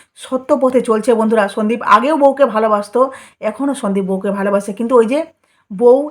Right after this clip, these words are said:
এতটা নোংরামি করেছে না যে বউকে সন্দীপ কোনোদিনও আপন করতে পারবে না। আর এই বউ কোনোদিনও সন্দীপের কাছে ফিরে যাবে না বন্ধুরা, কোনোদিনও না। কৃষাণু সারা জীবন হয়তো মায়ের কাছ থেকে দূরে থাকবে, যেটা ওই বড় ইউটিউবার রুমালি কিন্তু বুঝলো না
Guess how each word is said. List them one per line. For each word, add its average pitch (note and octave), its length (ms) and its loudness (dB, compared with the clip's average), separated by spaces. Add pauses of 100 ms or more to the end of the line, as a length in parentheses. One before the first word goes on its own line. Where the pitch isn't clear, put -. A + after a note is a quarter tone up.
(100)
এতটা C#4 380 -2
নোংরামি A3+ 400 -2
করেছে A3 320 -6
না B3 220 -2 (100)
যে G#3+ 120 -6
বউকে A3+ 320 -4
সন্দীপ A3 360 -8
কোনোদিনও B3 320 0
আপন G3+ 280 -4
করতে F#3+ 240 -10
পারবে F#3 220 -6
না। F3+ 180 -4 (260)
আর G#3 100 -6
এই A#3 160 2
বউ B3 260 0
কোনোদিনও C#4 380 -2
সন্দীপের G#3+ 340 -6
কাছে F#3+ 200 -10
ফিরে F3+ 260 -8
যাবে F3 200 -4
না E3+ 100 -6
বন্ধুরা, F3+ 380 -10 (220)
কোনোদিনও F#3+ 380 -8
না। F3+ 120 -16 (880)
কৃষাণু D#4 520 -2 (320)
সারা C4+ 220 -2
জীবন C#4 320 0
হয়তো B3+ 420 -2
মায়ের G3+ 260 0
কাছ G#3 160 -4
থেকে A3+ 120 -8
দূরে F#3 280 -4
থাকবে, F3 360 -10 (580)
যেটা A3 480 2
ওই A3 140 0
বড় A3+ 340 4
ইউটিউবার A#3 640 0
রুমালি A#3+ 400 -2
কিন্তু G3+ 240 -8
বুঝলো F#3+ 340 -4
না F#3+ 200 -6